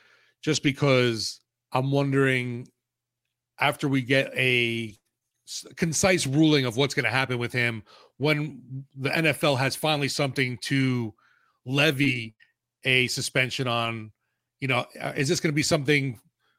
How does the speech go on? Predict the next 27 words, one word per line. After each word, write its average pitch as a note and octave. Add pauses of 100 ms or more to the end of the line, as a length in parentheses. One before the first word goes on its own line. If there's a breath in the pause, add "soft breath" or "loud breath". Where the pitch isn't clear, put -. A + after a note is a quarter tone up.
(280)
carrying E3
the C3+
training D#3
camp B2+
where B2
we B2
still D3+
don't C3+
know C3+
what C3
kind C3+
of A2
punishment C3 (320 soft breath)
we're C#3
waiting C3+
for, A#2+
for B2
Kamara? A2+
'Cause, - (520)
'cause D#3
I F3+
think A3
we F3
all E3
come D3+
to A#2+
that, C#3